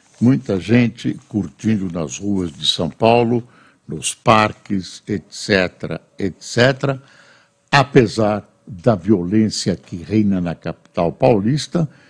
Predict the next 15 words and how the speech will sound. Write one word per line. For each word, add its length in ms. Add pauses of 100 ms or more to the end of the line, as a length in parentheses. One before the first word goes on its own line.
(360)
e 160
apesar 760 (380)
das 240
notícias 1200 (160)
preocupantes 1040
do, 380 (260)
do 280
que 240
ocorre 760 (320)
em 220
Santos. 880 (440)
Hoje 320
tivemos 880 (420)
uma, 600 (240)
a, 1080